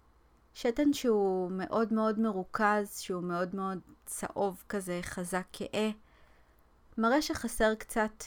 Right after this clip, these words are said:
נוזל שידלל אותו, ואז באמת מומלץ לשים לב יותר לשתות. שבע, התעמלות לא עושים על בטן מלאה,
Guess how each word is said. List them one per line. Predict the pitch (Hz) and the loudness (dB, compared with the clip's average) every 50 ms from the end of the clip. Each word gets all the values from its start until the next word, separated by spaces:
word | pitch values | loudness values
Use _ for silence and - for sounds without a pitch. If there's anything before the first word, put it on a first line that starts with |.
| - - - | -16 -10 -6
נוזל | 190 196 185 180 190 208 202 196 190 | -4 -4 -4 -2 2 2 2 2 2
שידלל | 196 - - 185 175 160 156 180 175 175 190 202 196 190 | -2 -2 0 0 0 0 0 0 0 2 2 2 2 0
אותו, | 185 - - 175 165 170 - - - - - _ - - _ - | -2 -2 -4 -4 -4 -4 -8 -14 -20 -20 -20 _ -20 -20 _ -4
ואז | 185 202 190 190 196 190 - | 0 2 2 2 2 0 0
באמת | 185 202 196 190 185 190 190 185 - | 2 2 2 2 2 0 -4 -4 -4
מומלץ | 196 190 185 185 190 185 180 185 - - - - | -4 -4 -2 -2 0 -2 -2 -2 -4 -10 -10 -8
לשים | 170 180 - - - 240 254 247 240 | -10 -8 -10 -4 -2 0 2 2 2
לב | 214 202 202 180 185 | 2 2 0 0 -2
יותר | 185 - - 180 170 170 170 170 - - - | -6 -4 -4 -2 -2 -2 -2 -4 -8 -12 -12
לשתות. | 202 185 185 - - - - 165 156 - - _ - - - - _ - - _ _ _ _ _ - _ _ _ _ _ _ _ _ _ _ _ _ _ _ - _ _ _ _ _ _ _ _ _ _ _ - _ _ _ _ _ - _ _ - - _ _ - _ _ _ _ _ _ _ _ _ _ _ _ _ _ _ | -10 -10 -8 -8 -10 -10 -10 -10 -12 -12 -16 _ -20 -20 -20 -20 _ -20 -20 _ _ _ _ _ -20 _ _ _ _ _ _ _ _ _ _ _ _ _ _ -20 _ _ _ _ _ _ _ _ _ _ _ -20 _ _ _ _ _ -20 _ _ -20 -20 _ _ -20 _ _ _ _ _ _ _ _ _ _ _ _ _ _ _
שבע, | - - - - 240 226 214 185 165 165 - _ _ _ _ _ _ _ _ _ _ _ _ _ _ _ | -10 -6 0 4 4 4 4 2 -2 -8 -10 _ _ _ _ _ _ _ _ _ _ _ _ _ _ _
התעמלות | - 240 233 - 240 233 226 233 247 294 330 - - | 0 0 2 4 4 6 6 8 6 6 4 4 2
לא | 247 240 240 262 | 4 4 4 4
עושים | 269 - - 247 226 226 226 | 2 2 2 2 4 4 4
על | 220 | 2
בטן | 214 175 196 190 - - 208 202 202 | 2 2 0 0 2 0 0 0 0
מלאה, | 202 202 196 196 185 165 143 | 0 2 2 2 2 0 -2